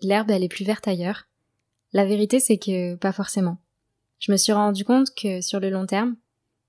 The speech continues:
ça ne dépendait ni d'une personne ni d'un endroit, mais bien des actions qu'on décidait de mettre en place au quotidien, tous les jours, dans notre vie.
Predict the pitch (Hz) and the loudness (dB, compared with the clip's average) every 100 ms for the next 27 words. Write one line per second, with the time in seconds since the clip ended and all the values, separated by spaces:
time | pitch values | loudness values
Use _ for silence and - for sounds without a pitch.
0 | _ - 214 202 202 208 202 208 208 - | _ -2 2 4 4 4 2 2 2 2
1 | 202 240 262 254 220 - 220 220 208 196 | 4 4 4 4 2 2 2 4 2 0
2 | 190 185 180 185 220 _ _ _ _ _ | 0 -2 -4 -6 -8 _ _ _ _ _
3 | _ _ 196 190 233 233 202 190 - 220 | _ _ -2 4 6 6 2 0 0 0
4 | 208 190 190 - 208 190 180 202 - 202 | 0 -2 -2 2 2 4 2 0 0 -4
5 | 190 180 214 - - - 196 214 208 185 | -2 -6 -6 -10 -12 -2 0 0 -2 -6
6 | 180 202 - _ _ 233 220 190 180 196 | -6 -6 -12 _ _ 2 2 2 0 -6
7 | - _ _ _ 196 190 185 180 190 160 | -10 _ _ _ 0 2 2 -2 -4 -4